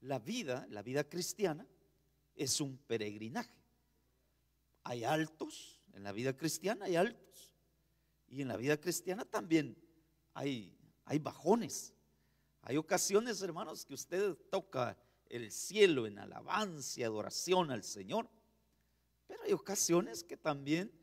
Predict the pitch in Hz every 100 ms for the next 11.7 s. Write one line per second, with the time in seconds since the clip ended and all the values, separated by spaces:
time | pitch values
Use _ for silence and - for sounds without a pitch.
0 | _ _ _ _ - - 147 127 139 -
1 | 127 147 170 170 180 - - - - 214
2 | 381 214 196 165 131 98 _ _ _ _
3 | 110 175 156 131 92 _ _ _ _ 113
4 | 139 110 123 233 - 127 - 123 175 175
5 | - 208 180 214 254 277 233 160 123 -
6 | _ _ _ - 165 170 175 185 165 -
7 | 156 185 - 120 123 226 262 143 - _
8 | _ _ _ _ - - - 143 131 117
9 | 110 - - 190 127 156 160 156 151 -
10 | _ - 440 - 403 359 - 196 175 135
11 | - 113 - - - 165 139